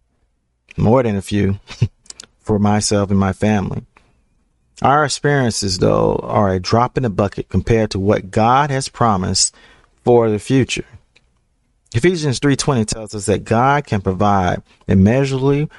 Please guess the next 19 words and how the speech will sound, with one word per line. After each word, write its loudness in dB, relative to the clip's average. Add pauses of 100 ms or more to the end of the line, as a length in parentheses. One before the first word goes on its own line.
more 4
than -4
all 2
we 0
can -4
ask -2
or 2
imagine. 0 (1300)
Do 4
you 6
have 0
a -2
vivid 0
ima-, 0
imagination? 0 (1400)
I 0
know 2
you 0
do. 0